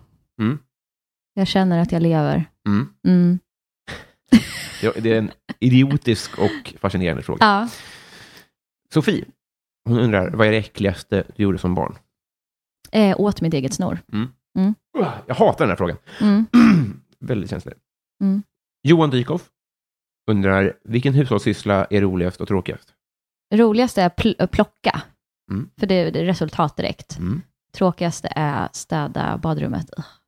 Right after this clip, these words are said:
Speaker 1: Ja.
Speaker 2: Disgusting.
Speaker 1: Mm, det är
Speaker 2: Mm.
Speaker 1: verkligen.
Speaker 2: Mm.
Speaker 1: Har du helkaklat?
Speaker 2: Ja.
Speaker 1: Mm.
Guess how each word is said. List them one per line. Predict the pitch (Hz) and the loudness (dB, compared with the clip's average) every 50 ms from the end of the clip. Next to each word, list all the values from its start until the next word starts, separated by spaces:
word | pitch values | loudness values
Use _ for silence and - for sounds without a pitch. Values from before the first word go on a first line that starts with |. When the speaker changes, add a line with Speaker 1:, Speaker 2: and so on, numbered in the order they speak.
| _ _ | _ _
Speaker 1:
Ja. | - 117 165 160 - _ | 0 0 0 0 -4 _
Speaker 2:
Disgusting. | _ - - - - - - - - - - - _ _ - | _ -18 -18 -16 -14 -14 -14 -14 -16 -16 -18 -20 _ _ -10
Speaker 1:
Mm, | 202 202 127 131 - _ | -8 -8 -8 -10 -12 _
det | - 127 | -4 0
är | 113 | 0
Speaker 2:
Mm. | 95 - 180 | 2 2 0
Speaker 1:
verkligen. | 180 - - - _ - | -2 -4 -8 -10 _ 0
Speaker 2:
Mm. | 202 190 190 190 190 - | 0 2 2 2 0 0
Speaker 1:
Har | - 139 | 2 2
du | 139 | 4
helkaklat? | 156 143 123 - - 175 156 - - 117 104 98 - _ - - _ _ _ _ _ _ _ _ _ _ _ _ _ _ _ _ _ - | 4 4 2 2 0 0 0 0 -2 -2 -2 -4 -4 _ -20 -20 _ _ _ _ _ _ _ _ _ _ _ _ _ _ _ _ _ 2
Speaker 2:
Ja. | - 220 202 196 214 214 - - - - - _ - | 4 4 4 4 2 -2 -8 -14 -20 -20 -20 _ -6
Speaker 1:
Mm. | - - 151 | -6 -6 -6